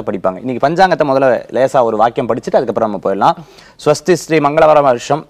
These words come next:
பிலவ வருஷத்துல பங்குனி மாதம் முப்பத்தி ஒன்றாம் தேதி, அதாவது நேத்தைய தினத்துல பதிமூணு நான்கு இரண்டாயிரத்தி இருபத்தி ஒன்று, செவ்வாய்க்கிழமை இரவு ரெண்டு மணி முப்பத்திரெண்டு நிமிஷத்துல, இரண்டு மணி முப்பத்திரெண்டு நிமிஷத்துல சூரிய உதயாதி நாளிகை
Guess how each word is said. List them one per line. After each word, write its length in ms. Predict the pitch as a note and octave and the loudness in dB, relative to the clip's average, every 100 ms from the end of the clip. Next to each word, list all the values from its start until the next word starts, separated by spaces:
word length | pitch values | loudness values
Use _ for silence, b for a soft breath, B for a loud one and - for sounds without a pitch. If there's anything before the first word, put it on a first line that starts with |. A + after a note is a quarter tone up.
| A#2+ | -2
பிலவ 360 | C#3 E3 E3 | 2 4 2
வருஷத்துல 380 | C#3+ C3 B2+ D#3 D3 | 0 0 0 0 2
பங்குனி 360 | C3 E3+ F#3 | 0 0 0
மாதம் 260 | D3 C3 D#3 | 2 2 2
முப்பத்தி 440 | C3+ - G#3+ F#3+ | 0 -2 0 0
ஒன்றாம் 340 | D#3 C#3+ C#3 B2 | 0 2 0 0
தேதி, 240 | B2+ B2+ | -4 -4
அதாவது 480 | C3 C3 D3 C#3 F3+ A2+ | 0 2 2 2 0 -2
நேத்தைய 460 | C3 D#3+ - D#3 | -2 -2 2 2
தினத்துல 260 | C#3+ C#3 F#3 | 2 -2 -2
பதிமூணு 480 | C#3+ C#3+ D#3 D#3+ F3 | 0 -2 -2 -2 -2
நான்கு 460 | E3+ C3+ D3+ D#3 D#3+ | 0 0 0 -2 -2
இரண்டாயிரத்தி 600 | D3 D3+ D3 D3 C#3 E3 | -2 2 2 2 -2 -6
இருபத்தி 400 | C3 C#3+ D3 D3 | -2 0 -2 0
ஒன்று, 460 | B2+ B2+ A#2+ G3 B B B B B | 0 2 2 2 B B B B B
செவ்வாய்க்கிழமை 880 | - D#3 F3+ A3 G#3+ F#3+ E3+ G3 F3 | -2 2 6 6 6 4 2 2 2
இரவு 220 | E3 D#3 | 2 2
ரெண்டு 320 | C#3+ F#3+ G3 | 2 2 0
மணி 160 | E3+ F#3 | 0 -2
முப்பத்திரெண்டு 640 | D#3 - G#3 - E3+ D3 | -4 -2 -2 -2 -2 -2
நிமிஷத்துல, 460 | B2+ C#3 C3+ A#2 A2 - b b b | -2 -2 -2 -2 -4 -6 b b b
இரண்டு 340 | B2 D3+ F#3 F3+ | 0 0 2 0
மணி 180 | F3 | 0
முப்பத்திரெண்டு 600 | G#3+ D3 F3+ F3+ D#3+ C#3 | 0 0 -2 0 -2 -2
நிமிஷத்துல 480 | B2 C3 B2+ A2 D#3+ - _ _ _ | -4 -4 -4 0 -2 -2 _ _ _
சூரிய 580 | - - G#3 A3+ G#3 F3+ | -10 -2 0 2 2 2
உதயாதி 440 | D3 E3+ E3+ D#3 | 2 4 4 4
நாளிகை 400 | D3+ C#3 E3 F#3 | 0 0 0 -2